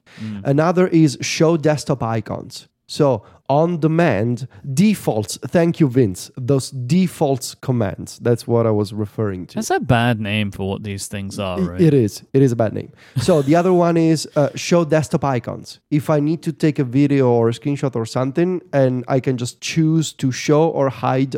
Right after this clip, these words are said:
Speaker 2: all the icons on my desktop. And that's one click away in the menu bar.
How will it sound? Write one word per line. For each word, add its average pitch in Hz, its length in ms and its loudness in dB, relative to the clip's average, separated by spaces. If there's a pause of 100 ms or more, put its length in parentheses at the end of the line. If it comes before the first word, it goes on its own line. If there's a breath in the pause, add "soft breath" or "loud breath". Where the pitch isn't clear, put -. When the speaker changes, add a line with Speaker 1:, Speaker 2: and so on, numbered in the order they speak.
Speaker 2:
all 123 160 2
the 113 140 0
icons 117 280 -2
on 113 80 -4
my 104 120 -4
desktop. - 520 -12 (300 soft breath)
And 135 120 0
that's 143 220 0
one 135 220 0
click 139 260 -4
away 123 200 0
in 113 100 -2
the 107 60 -2
menu 95 260 -6
bar. - 140 -14